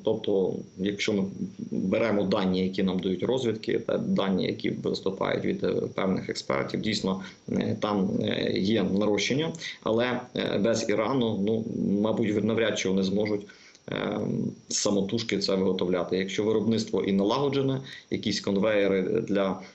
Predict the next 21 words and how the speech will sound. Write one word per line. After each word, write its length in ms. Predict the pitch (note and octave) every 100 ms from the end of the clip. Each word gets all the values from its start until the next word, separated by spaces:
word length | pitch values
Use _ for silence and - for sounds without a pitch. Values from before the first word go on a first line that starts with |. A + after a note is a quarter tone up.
| -
е, 280 | F2+ F#2+ F#2 F#2 -
с-, 280 | D#2 - -
складання 680 | - A2+ G2+ G2+ G2 G2
тих 240 | F#2+ G#2 G2
таки 320 | G2 G2 F#2 - -
безпілотників 760 | - F#2+ - F#2 F2+ - - F2+
шахет, 360 | - A2 C3+ C3+ - - _
то 380 | - A#2 G#2 F#2+ - - - - - -
запчастини 760 | G2 A2+ A2+ A2+ A2 B2 C#3 B2+
залишаються 680 | G#2+ G#2 - G2+ F#2+ F#2 G2
запчастинами, 600 | G#2 - C3 B2 F#2 F2+
їх 120 | G2
треба 280 | F#2+ G2 F2+
десь 160 | G2
брати. 380 | G#2+ G2+ F2+ -
І, 260 | - F#2+ F#2
очевидно, 500 | F#2+ G2 C3+ C3+ B2 - -
вони 220 | - G2+ A2
будуть 340 | G2+ G#2 G2+
використовувати 840 | G2+ G2 G2 - F#2+ F2+ F2+ G2 - -
Іран, 340 | - G#2 G2